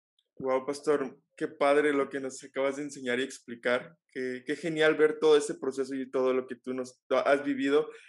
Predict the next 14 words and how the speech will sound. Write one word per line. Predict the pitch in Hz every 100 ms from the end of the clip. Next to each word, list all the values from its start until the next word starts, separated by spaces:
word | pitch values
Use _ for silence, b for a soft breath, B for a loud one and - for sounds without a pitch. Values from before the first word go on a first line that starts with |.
| B -
La |
verdad | 135
es | 139
que | 160
nos | 151
quedamos | 139 131 139 -
callados | 143 127 123 127 135
porque | 139 127 127 123
ap-, | 123 - _
<laughs> |
estamos | - - 143 147
aprendiendo | 151 131 120 120 127 131
siempre | 131 131 123 127 131
de, | 117 117